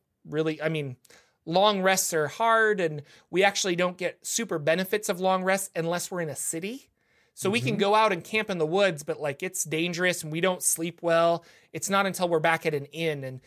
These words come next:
Speaker 1: it's been fun playing D and D a little more dark and gritty and, and spooky. So, yeah.
Speaker 2: Mm-hmm.
Speaker 1: But what about you? What's going on? What are you playing?
Speaker 2: So, been playing a little. So,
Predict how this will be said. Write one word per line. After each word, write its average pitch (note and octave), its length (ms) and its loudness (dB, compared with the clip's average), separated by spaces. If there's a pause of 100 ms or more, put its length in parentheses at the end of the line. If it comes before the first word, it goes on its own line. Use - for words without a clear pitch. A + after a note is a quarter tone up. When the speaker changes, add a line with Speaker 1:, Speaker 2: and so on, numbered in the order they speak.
(140)
Speaker 1:
it's D#3+ 160 -8
been B3 160 2
fun G#3+ 240 -2
playing F#3 260 -4
D D#3+ 160 -6
and D#3 80 -6
D D3 400 -6
a D#3 80 -4
little E3 200 2
more D3 180 0
dark D3 300 -2
and C#3+ 100 -12
gritty C#3 360 -6
and, A#2+ 200 -14
and B2+ 180 -14
spooky. A#2 480 -8
So, A#2+ 340 -14 (360)
yeah. C#3+ 160 -6
Speaker 2:
Mm-hmm. B2+ 100 -4 (280)
Speaker 1:
But A3 100 4
what D4+ 80 2
about D4 160 4
you? D4+ 140 2
What's - 180 -4
going A3+ 220 0
on? A#3 180 -8 (680)
What F3 100 -8
are - 20 -4
you G3+ 60 -6
playing? A3 260 -2
Speaker 2:
So, F3 560 -2 (400)
been F#3+ 160 -2
playing G#3 220 0
a G#3 60 0
little. E3+ 180 0
So, F3 420 2